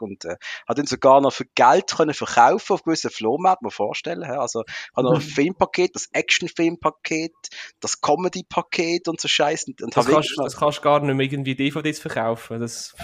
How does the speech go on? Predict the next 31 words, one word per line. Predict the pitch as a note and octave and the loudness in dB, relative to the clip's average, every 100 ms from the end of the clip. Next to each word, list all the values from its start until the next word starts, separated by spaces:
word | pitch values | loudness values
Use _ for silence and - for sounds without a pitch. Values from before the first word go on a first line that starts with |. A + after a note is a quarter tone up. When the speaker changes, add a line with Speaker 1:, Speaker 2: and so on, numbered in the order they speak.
| - | -6
Speaker 2:
Ja, | B2+ | 0
aber | D3 | 4
ich, | G3+ A3+ | 4 6
ich | A3 C4+ C#4 | 4 4 6
schaue | G3+ A#3+ B3 | 8 8 8
am | A3 | 6
Fall | G3+ | 6
noch | E3+ E3 | 6 6
etwa | G#3 - G#3+ G3+ D3+ - | 6 6 6 6 2 -2
auf | D#3 D#3 - - | 0 0 -2 -8
so | - D3+ D3 | 2 4 6
auch | C#3+ C#3 C#3+ | 6 4 2
Plattformen, | D3+ D#3+ - D#3 D#3 C3+ | 4 4 4 4 4 2
ja, | C3+ D3 | 2 4
wie | D3 | 2
zum | D3 | 0
Beispiel | D#3 - C#3+ | -6 0 2
Ricardo | C#3 C#3+ D#3+ F#3+ F3 E3+ | 2 4 4 4 4 2
oder | D3+ C#3+ | 0 -2
eBay | C#3+ F3+ F#3+ F3+ | -2 -2 0 2
oder | F3 E3 | 2 0
so, | E3 | 2
nach | D#3+ C#3 | 2 2
so | - D3 C#3 | 2 4 4
Paketen, | C#3+ C#3+ - F3+ G3 | 2 0 4 2 4
wo | D#3 | 2
einfach | E3+ F3 | 0 0
jemand | E3+ - C#3+ | -2 -2 -8
Blu-rays | D#3 F#3+ G3 F#3 | 0 2 4 2
rein | F#3 F3+ F3 | -2 -4 -4
tut | E3+ | -4